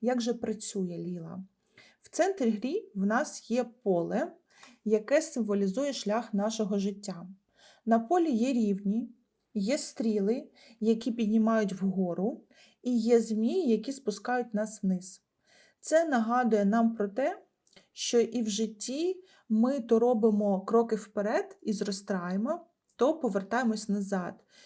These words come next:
щоб краще засвоїти свої уроки. А через якийсь крок можемо навіть спуститись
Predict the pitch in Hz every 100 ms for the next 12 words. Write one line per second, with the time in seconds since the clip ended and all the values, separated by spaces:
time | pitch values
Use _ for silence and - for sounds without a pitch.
0 | _ - 233 220 226 247 285 - 190 196
1 | - 226 214 202 190 - 233 285 185 160
2 | - 190 202 220 _ _ - - - _
3 | 214 214 208 - 220 220 226 233 247 233
4 | - 269 392 403 220 269 269 220 202 226
5 | 220 220 - 214 - 294 330 277 -